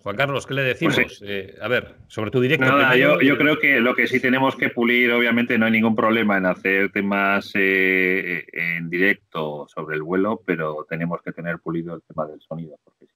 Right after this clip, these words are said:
Speaker 2: no,
Speaker 1: Ujú.
Speaker 2: es horrible.
Speaker 1: Estábamos precisamente comentando el otro día cómo, Luis, cómo podíamos hacer el tema este, porque los vídeos veis que son de una factura bastante potable, digámoslo así, en cuanto a sonido. Y eso
Speaker 2: Sí,
Speaker 1: se
Speaker 2: y que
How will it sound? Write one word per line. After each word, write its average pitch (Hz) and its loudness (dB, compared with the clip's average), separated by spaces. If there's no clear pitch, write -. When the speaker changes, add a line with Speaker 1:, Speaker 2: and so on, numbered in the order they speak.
Speaker 2:
no, 113 -6
Speaker 1:
Ujú. - -12
Speaker 2:
es 90 -12
horrible. - -10
Speaker 1:
Estábamos 113 -4
precisamente 107 -4
comentando 101 -2
el 95 -4
otro 95 -2
día 101 2
cómo, 85 -2
Luis, 98 0
cómo 101 2
podíamos 98 2
hacer 92 0
el 85 -2
tema 92 0
este, 104 -4
porque - -10
los 92 0
vídeos 135 4
veis 143 2
que 90 0
son 110 -4
de 90 0
una 98 2
factura 95 0
bastante 87 -4
potable, 95 -2
digámoslo 90 -4
así, 98 -8
en 87 -10
cuanto 95 -2
a 95 0
sonido. 110 2
Y 98 -2
eso 135 8
Speaker 2:
Sí, 117 8
Speaker 1:
se 110 6
Speaker 2:
y 110 6
que 131 0